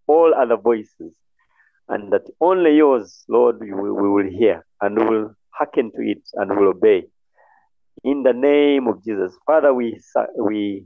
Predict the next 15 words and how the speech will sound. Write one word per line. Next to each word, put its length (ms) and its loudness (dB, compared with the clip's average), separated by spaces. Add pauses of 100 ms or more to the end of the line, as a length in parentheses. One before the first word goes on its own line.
(120)
we 100 -8
silence 680 0
all 220 0
the 100 0
other 140 0
voices 540 -4
in 180 -4
the 80 0
name 400 -2
of 160 -12
Jesus. 300 -14
We 80 -2
silence 560 -2
all 180 0
the 140 -4